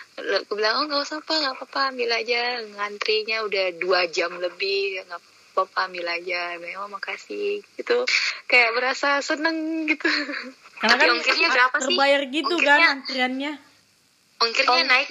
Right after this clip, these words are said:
Speaker 3: nggak? Atau
Speaker 1: Eh,
Speaker 3: enggak?
Speaker 1: enggak, enggak.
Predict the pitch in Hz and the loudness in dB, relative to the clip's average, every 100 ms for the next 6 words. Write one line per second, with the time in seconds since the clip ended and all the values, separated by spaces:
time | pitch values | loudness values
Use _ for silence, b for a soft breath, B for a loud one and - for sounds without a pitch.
0 | 269 202 - _ - _ _ _ _ - | 0 0 -2 _ -20 _ _ _ _ -2
1 | - 208 208 233 247 247 247 247 240 320 | 0 0 2 2 2 2 2 0 0 -2
2 | 269 196 - - - - 233 254 208 175 | 0 2 0 -4 -10 -6 -4 -2 0 -2